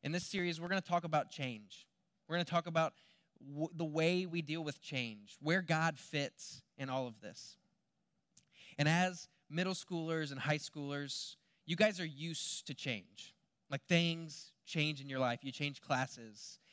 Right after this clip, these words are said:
You have different teachers. You see people graduate that were your friends. You see new students come in. You've seen your body change, your friend group change, and your views change. Like, so many things in your life are changing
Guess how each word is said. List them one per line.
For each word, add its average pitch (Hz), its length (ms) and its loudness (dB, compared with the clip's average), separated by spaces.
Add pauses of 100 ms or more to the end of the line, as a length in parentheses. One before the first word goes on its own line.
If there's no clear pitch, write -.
(180)
You 135 260 0
have 135 260 2
different 143 300 -6
teachers. 120 600 -8
You 127 140 -8
see 165 360 -2
people 160 300 -6
graduate 143 600 0
that 135 100 -14
were 127 80 -10
your 127 120 -6
friends. 123 640 -6 (300)
You 156 80 -8
see 170 340 0 (180)
new 196 180 2
students 131 540 -4
come 139 220 -4
in. 117 180 -4 (960)
You've 156 140 -2
seen 160 400 0 (180)
your 156 120 0
body 185 280 4
change, 147 460 0
your 139 80 -6
friend 220 280 0
group 175 220 -2
change, 139 580 0
and 170 280 0
your 165 120 2
views 175 460 -4
change. 101 680 -6
Like, 156 160 2 (100)
so 240 400 -2
many 240 220 2
things 202 380 -2
in 180 80 -10
your 165 120 -4
life 160 260 2
are 156 80 -6
changing 151 640 -4